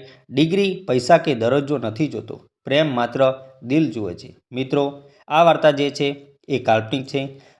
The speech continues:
અને આમાં આવતા પાત્રો પણ કાલ્પનિક છે,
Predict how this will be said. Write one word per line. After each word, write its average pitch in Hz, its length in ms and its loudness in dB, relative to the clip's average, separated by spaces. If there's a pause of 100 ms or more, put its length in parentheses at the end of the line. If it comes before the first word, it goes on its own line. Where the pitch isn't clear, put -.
અને 175 200 2
આમાં 147 260 2
આવતા 117 260 2
પાત્રો 120 480 0
પણ 156 200 0
કાલ્પનિક 139 440 -2
છે, 135 240 -10